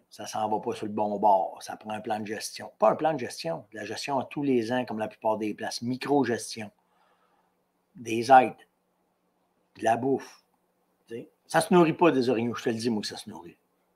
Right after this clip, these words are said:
Je peux te le dire, moi. On le fait. On, ça s'en vient bien, nos affaires. Tu sais, mais que voulez-vous ? Hein ?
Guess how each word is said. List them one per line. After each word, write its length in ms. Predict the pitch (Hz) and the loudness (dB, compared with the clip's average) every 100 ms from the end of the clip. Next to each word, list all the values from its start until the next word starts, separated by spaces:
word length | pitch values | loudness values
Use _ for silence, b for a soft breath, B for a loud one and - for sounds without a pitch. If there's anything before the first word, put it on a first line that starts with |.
| _ _ | _ _
Je 40 | - | -20
peux 40 | - | -10
te 80 | |
le 100 | - | -10
dire, 200 | 92 101 | -6 -8
moi. 100 | 92 - _ _ _ _ _ _ _ _ _ _ - | -10 -16 _ _ _ _ _ _ _ _ _ _ -20
On 100 | - | -20
le 60 | |
fait. 340 | - 117 - - _ _ _ - | -10 -8 -8 -12 _ _ _ -20
On, 160 | - | -16
ça 160 | - - | -14 -12
s'en 220 | - 92 | -10 -10
vient 200 | 98 101 | -6 -6
bien, 180 | 98 113 | -2 -2
nos 180 | 95 90 | -4 -10
affaires. 320 | 82 - - _ _ b b b b _ | -14 -14 -16 _ _ b b b b _
Tu 100 | - | -6
sais, 220 | 113 - _ | -6 -6 _
mais 180 | 85 - _ _ _ _ _ _ _ - B B B B B _ - | -20 -20 _ _ _ _ _ _ _ -16 B B B B B _ 8
que 100 | 196 | 12
voulez-vous ? 800 | 208 254 285 311 370 370 262 - - _ _ _ - | 12 12 12 12 12 12 12 4 -14 _ _ _ 6
Hein ? 420 | 175 220 254 | 12 12 12